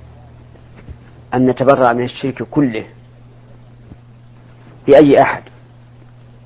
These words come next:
قال الله تعالى: "وعلى الله فتوكلوا إن كنتم مؤمنين". فقال: "وعلى الله"، قدمها على عاملها.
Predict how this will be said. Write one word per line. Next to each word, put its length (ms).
قال 160
الله 260
تعالى: 300
"وعلى 380
الله 600
فتوكلوا 680
إن 140
كنتم 280
مؤمنين". 400
فقال: 280
"وعلى 220
الله"، 180
قدمها 640
على 200
عاملها. 540